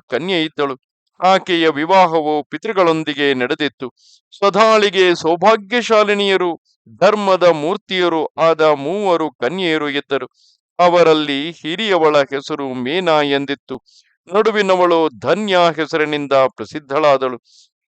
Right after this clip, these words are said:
ಹಿರಿಯವಳು ಕಲಾಮತಿಯಾಗಿದ್ದಳು. ಇವರೆಲ್ಲರೂ, ಇವರ, ಈ ಎಲ್ಲ ಕನ್ಯೆಯರು ಪಿತೃಗಳ ಮಾನಸ ಪುತ್ರಿಯರಾಗಿದ್ದರು.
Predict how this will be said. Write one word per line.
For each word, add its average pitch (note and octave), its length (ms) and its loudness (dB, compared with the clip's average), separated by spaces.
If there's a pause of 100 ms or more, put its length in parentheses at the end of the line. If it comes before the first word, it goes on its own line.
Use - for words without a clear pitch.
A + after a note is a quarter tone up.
(120)
ಹಿರಿಯವಳು F#3 640 2
ಕಲಾಮತಿಯಾಗಿದ್ದಳು. D3 1200 0 (1160)
ಇವರೆಲ್ಲರೂ, F3+ 760 2 (140)
ಇವರ, D#3+ 340 4
ಈ E3+ 320 -6
ಎಲ್ಲ G3 300 -2
ಕನ್ಯೆಯರು E3 720 0
ಪಿತೃಗಳ D#3+ 480 -2
ಮಾನಸ C#3 460 0
ಪುತ್ರಿಯರಾಗಿದ್ದರು. C3+ 1000 -2